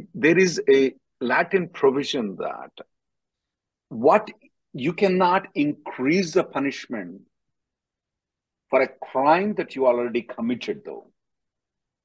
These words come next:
Okay? You cannot make it a crime which was not a crime. What is that called?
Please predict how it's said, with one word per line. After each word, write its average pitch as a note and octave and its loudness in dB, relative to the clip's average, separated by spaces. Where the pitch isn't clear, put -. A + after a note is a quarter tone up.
Okay? D3 -2
You C3 -2
cannot F3+ 0
make D3+ 2
it D3+ -4
a D3 0
crime C3+ -2
which B2+ -8
was G#2+ -8
not G#2+ -6
a - -12
crime. F2+ -6
What - -10
is F#2 -10
that - -12
called? - -6